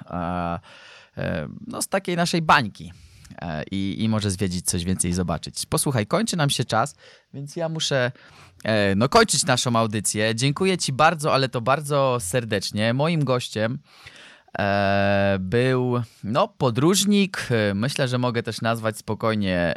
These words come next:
e, grob-, gro-, globetrotter, może, e, może tak. E, Mateusz Kowalewicz, dziękuję ci jeszcze raz bardzo, Mateusz.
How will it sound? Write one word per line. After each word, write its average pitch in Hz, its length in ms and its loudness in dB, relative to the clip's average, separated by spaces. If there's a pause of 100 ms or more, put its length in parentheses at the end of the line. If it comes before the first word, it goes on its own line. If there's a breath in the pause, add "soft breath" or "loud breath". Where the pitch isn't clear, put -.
e, 80 300 -2
grob-, 113 440 -2 (200)
gro-, 92 360 -2
globetrotter, 117 840 0 (200)
może, 95 420 0 (600 loud breath)
e, 90 380 0
może 113 320 0
tak. 113 360 0 (320 soft breath)
E, 104 220 2
Mateusz 143 460 4
Kowalewicz, 135 840 2 (220 loud breath)
dziękuję 113 300 2
ci - 120 0
jeszcze 120 180 2
raz 110 120 4
bardzo, 104 260 4
Mateusz. 98 520 0